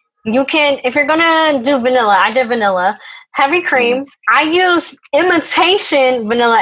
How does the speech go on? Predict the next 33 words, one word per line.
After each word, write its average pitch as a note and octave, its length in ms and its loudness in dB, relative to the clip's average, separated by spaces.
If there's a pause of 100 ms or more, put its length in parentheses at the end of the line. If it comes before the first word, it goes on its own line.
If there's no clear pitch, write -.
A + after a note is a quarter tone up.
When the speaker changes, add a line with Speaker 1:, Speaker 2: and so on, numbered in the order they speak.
Speaker 1:
extract G#3 480 -2
just C4+ 180 0
'cause B3+ 100 0
I B3 80 4
saw A#3 220 2
it A3 60 -4
at G#3 80 -6
the G3+ 60 -6
dollar G3+ 240 4
store, G3+ 240 -4
so G#3 140 0
I G3 40 4
bought F3+ 220 2
it. G3 140 -4 (520)
And B3 240 0
then B3 300 2
Speaker 2:
Mm. A#3+ 60 -10 (560)
Speaker 1:
Swerve C#4 840 0 (560)
artificial B3+ 540 0
sweetener. D#4 800 -2 (380)
Um, A3 520 2 (180)
that, A#3 380 -2 (180)
I A3+ 140 -6
guess A#3+ 240 0
that A#3+ 300 0
brand A#3 560 -2 (280)
is G#3 200 -2
better G#3+ 320 0
than G#3 180 -4
using G#3+ 260 -4
stevia A#3 720 -2
or G3+ 100 0
Truvia C4 600 0